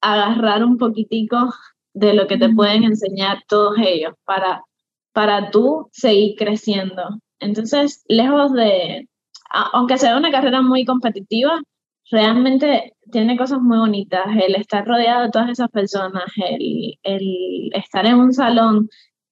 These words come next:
Speaker 1: y que hay cosas que a uno ni se le ocurren, ¿no? Y después ves a tu compañera y, y la ves haciéndolo y tú dices, "Guau, o sea, qué, qué bien, voy a
Speaker 2: Ujú.
Speaker 1: probar a hacer eso", ¿sabes? Y
Speaker 2: Ujú.
Speaker 1: aprendes muchísimo. De, de todos, de todos aprendes algo.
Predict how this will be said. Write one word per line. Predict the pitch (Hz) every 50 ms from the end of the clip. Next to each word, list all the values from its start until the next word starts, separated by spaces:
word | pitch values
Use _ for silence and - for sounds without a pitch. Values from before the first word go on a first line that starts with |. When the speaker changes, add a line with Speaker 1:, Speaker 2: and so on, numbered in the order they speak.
| _ _ _ -
Speaker 1:
y | 254 233 -
que | 233 233
hay | 240 254 240
cosas | 330 359 349 427 415
que | - -
a | 269 247 247
uno | 277 302 349 339 339
ni | 320
se | 226 247 262
le | 254 226
ocurren, | 220 220 254 302 349 320 302 262 240 240 240 247
¿no? | 269 302 349 349
Y | 302 262
después | 226 240 262 262 - 233 226 277 262
ves | 285 294 311 311
a | 330 277
tu | 226 233
compañera | 220 233 233 240 233 220 214 226 226 247 262 285 302 277 247 196 -
y, | - 240 226 226 214 202 208 220
y | - 226
la | 226 214 196 196
ves | 247 254
haciéndolo | 294 294 - 277 240 247 262 277 294 277 262 226
y | 214 214 214
tú | 220 226
dices, | 208 214 226 220 - 226 196 185 214
"Guau, | 220 214 208 202 214 240 262 254 233 240
o | 240
sea, | - 254 208 208 185 170 220 -
qué, | - 262 208 - - -
qué | - 214 208
bien, | 214 254 247 240 247 269 277 269 247 - - _ _ _ _
voy | 254 240 214 240 -
a | 240 233
Speaker 2:
Ujú. | 233 233
Speaker 1:
probar | 233 226 208 214 208 214
a | 226
hacer | 226 - 226 214 214
eso", | 220 220 226 - 220 196 208
¿sabes? | - 226 208 202 190 175 170 202 214 - _ _ _ _
Y | - 208 202 262 247 240
Speaker 2:
Ujú. | 262 269
Speaker 1:
aprendes | 269 269 240 240 262 285 -
muchísimo. | 226 - _ _ - 196 - - - - _ _ _ _ _ _ _ _ _
De, | 202 190 -
de | 196 202 208 202
todos, | 208 214 196 180 180 - 202 - - -
de | 226 214
todos | 202 - 220 240 254 254
aprendes | 240 - - 202 202 190 214 208
algo. | 202 165 - - -